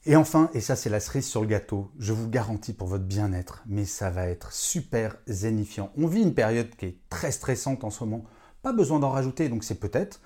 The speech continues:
le moment pour enfin devenir vous-même au travail. Et je finirai comme d'habitude cet épisode par une citation. Et pour celui-ci, j'ai choisi une phrase de Ralph Waldo Emerson qui disait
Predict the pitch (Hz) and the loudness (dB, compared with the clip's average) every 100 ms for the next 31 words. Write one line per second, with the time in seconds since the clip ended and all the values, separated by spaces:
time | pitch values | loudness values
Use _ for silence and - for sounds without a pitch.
0 | - - 117 139 135 117 104 - - - | -20 -6 2 4 4 2 0 -4 -14 -4
1 | 113 107 - 208 196 - 90 - _ - | -4 -4 -4 -4 -4 -6 -10 -10 _ -6
2 | 107 107 110 - - 101 113 110 95 92 | -2 0 -2 -6 -12 -8 0 0 0 -4
3 | - - 92 - 78 73 - _ _ - | -8 -10 -8 -8 -8 -10 -14 _ _ 4
4 | 170 208 214 202 208 196 165 139 139 - | 6 4 2 6 6 6 4 4 2 -2
5 | 147 - 107 107 117 110 120 - 95 92 | -4 -2 -4 -4 -4 -2 -2 0 -2 -2
6 | 85 - 107 95 - 127 190 - _ - | -4 -6 -6 -4 -2 -4 -4 -12 _ -20
7 | - 120 139 - 180 - 240 240 113 120 | -10 -4 0 2 0 0 -2 -2 -4 -2
8 | - 143 185 202 123 117 - 156 135 110 | 0 0 0 -2 -2 -2 -2 -2 0 -4
9 | 107 - 101 147 156 - - 110 120 113 | -6 -8 -2 -2 -2 -8 -10 -2 0 2
10 | 131 135 - 131 117 - 117 117 117 139 | 0 -2 0 0 0 -2 -4 -4 -4 -4
11 | 95 78 | -4 -8